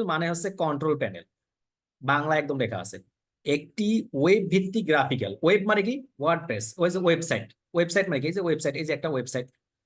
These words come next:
এটাকে ওয়ে-, ওয়েব বলতেছে। ক্লিয়ার? ওয়েব ভিত্তিক গ্রাফিক্যাল ইন্টারফেস যা ওয়েব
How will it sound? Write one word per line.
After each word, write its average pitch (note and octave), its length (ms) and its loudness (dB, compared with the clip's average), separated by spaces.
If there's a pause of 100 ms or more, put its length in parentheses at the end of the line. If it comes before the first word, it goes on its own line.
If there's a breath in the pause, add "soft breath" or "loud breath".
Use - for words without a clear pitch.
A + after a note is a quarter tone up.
(120)
এটাকে F#3+ 240 2
ওয়ে-, E3 260 0
ওয়েব D#3 240 4
বলতেছে। - 280 -2 (180)
ক্লিয়ার? G#3+ 260 2 (440 soft breath)
ওয়েব F#3+ 220 4
ভিত্তিক A3 280 -4
গ্রাফিক্যাল F#3 480 0
ইন্টারফেস D#3+ 520 -4 (120)
যা D3+ 80 4 (160)
ওয়েব F3 220 2